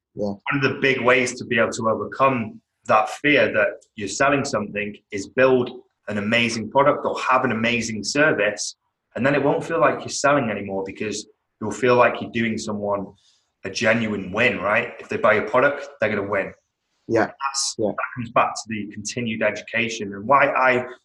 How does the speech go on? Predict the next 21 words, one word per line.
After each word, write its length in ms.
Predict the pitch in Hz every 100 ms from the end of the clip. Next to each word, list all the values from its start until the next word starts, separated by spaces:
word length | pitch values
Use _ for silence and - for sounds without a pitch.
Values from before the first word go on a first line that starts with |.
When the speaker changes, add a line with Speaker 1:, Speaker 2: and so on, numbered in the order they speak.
| _
Speaker 1:
am 140 | 107 104
very 260 | 120 113 113
pro 440 | 120 110 104 101 - _ _ _ _ _ _ _ _ -
education. 800 | 120 117 - 131 127 101 101 -
I 80 | 104 -
think 240 | 120 110
it, 160 | 113 -
the 100 | 107
term 280 | 120 117
is 80 | 110
called 280 | - 104 101
Kaizen 540 | - 110 104 101 92 - -
as 100 | 95
well, 260 | 104 98 -
Speaker 2:
Mm. 140 | 113 85
Speaker 1:
where 120 | 104
you're 80 | 104
con- 220 | - 131 110
Speaker 2:
Yeah. 140 | 98 - _ _ -
Speaker 1:
constantly 640 | 143 139 - 120 113 104
just 280 | 107 95